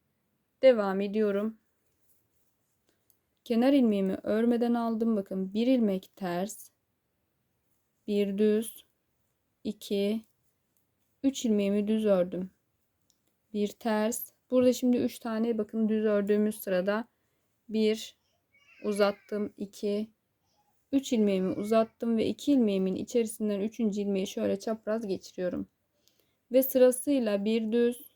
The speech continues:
iki, üç ilmek düz ördüm bakın. Bir ters, üç tane düz. Bir ters. Şimdi burada yine uzatmalarımı yapıyorum.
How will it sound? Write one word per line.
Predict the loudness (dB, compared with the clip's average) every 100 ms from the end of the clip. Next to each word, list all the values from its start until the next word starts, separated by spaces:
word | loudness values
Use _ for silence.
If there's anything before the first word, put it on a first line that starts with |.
| _ _ _ _ _ -12
iki, | -10 -8 -4 0 0 _ _ _ _ _ _ -2
üç | 0 0
ilmek | 0 -2 -4
düz | -4 2
ördüm | 2 2 -2 -4
bakın. | -6 -14 -18 _ _ _ _ _ _ _ _ _ _ _ _ _ -6
Bir | -4 -4
ters, | -4 -2 -2 -2 -6 -16 _ _ _ _ _ _ _ _ _ _ _ _ _ _ _
üç | -6 -6 -6
tane | -4 -2 -2 -2
düz. | -6 -8 -20 _ _ _ _ _ _ _ _ _ _ _ _ _ _ _ _ _ _ _ _ _ -10
Bir | -2 -2
ters. | -2 -2 0 0 -4 -16 _ _ _ _ _ _ _ _ _
Şimdi | -4 -2 2
burada | 2 2
yine | 2 2 0
uzatmalarımı | 0 0 0 -2 0 2 2
yapıyorum. | 0 -2 -2 0 0 -4